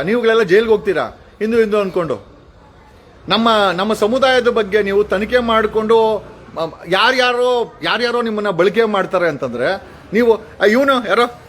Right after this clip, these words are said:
ಆ, ಮುತಾಲಿಕು ಮರಾಠಿ ಬ್ರಾಹ್ಮಣ,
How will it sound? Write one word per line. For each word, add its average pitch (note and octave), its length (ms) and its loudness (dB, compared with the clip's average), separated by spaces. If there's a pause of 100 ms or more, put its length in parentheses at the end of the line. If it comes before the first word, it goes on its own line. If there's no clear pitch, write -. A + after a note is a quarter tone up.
(100)
ಆ, E3+ 120 2
ಮುತಾಲಿಕು B3+ 520 0 (840)
ಮರಾಠಿ A3+ 380 -2
ಬ್ರಾಹ್ಮಣ, G3+ 400 -2